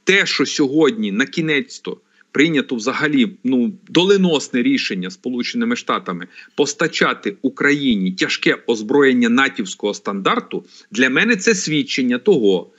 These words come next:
що Сполучені Штати, як наш ключовий, я підкреслюю, ключовий партнер,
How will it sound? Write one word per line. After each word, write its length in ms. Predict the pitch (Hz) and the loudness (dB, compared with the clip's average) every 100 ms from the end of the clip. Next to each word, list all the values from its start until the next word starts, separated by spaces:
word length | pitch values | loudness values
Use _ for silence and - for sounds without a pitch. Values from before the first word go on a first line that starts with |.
| - - | -20 -12
що 160 | - - | -6 -4
Сполучені 580 | - 123 175 - 220 | 2 6 6 6 4
Штати, 400 | 202 - 123 - | 4 2 -2 0
як 200 | 104 110 | 0 2
наш 180 | 156 180 | 2 0
ключовий, 680 | - 185 196 226 196 127 110 | 2 4 6 6 4 4 4
я 120 | 117 | 2
підкреслюю, 640 | 160 - 160 123 - 110 | 0 -2 -2 -2 -2 -2
ключовий 580 | - 180 185 233 160 135 | 2 2 4 2 4 2
партнер, 600 | 120 - - 208 196 - | 2 -4 -4 0 0 -2